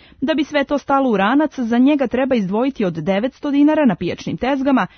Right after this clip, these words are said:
do deset hiljada u knjižarama. Posle toga na red dolaze odeća i obuća. Na sve pomenuto treba dodati i đačko osiguranje,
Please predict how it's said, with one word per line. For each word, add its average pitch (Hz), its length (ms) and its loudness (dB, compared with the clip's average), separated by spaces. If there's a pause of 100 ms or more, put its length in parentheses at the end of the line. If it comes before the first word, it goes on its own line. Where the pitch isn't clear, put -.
(120)
do 233 180 0
deset 240 400 -2
hiljada 226 420 0
u 185 80 0
knjižarama. 135 600 -6 (360)
Posle - 360 -6
toga 254 360 0
na 285 160 4
red 208 180 0
dolaze 190 500 0
odeća 180 360 -2
i 214 120 0
obuća. - 420 -4 (340)
Na 220 120 2
sve 196 280 -6
pomenuto 277 560 2 (240)
treba 370 260 -2
dodati 262 400 -2
i 226 40 0
đačko 233 380 -2
osiguranje, 233 720 -2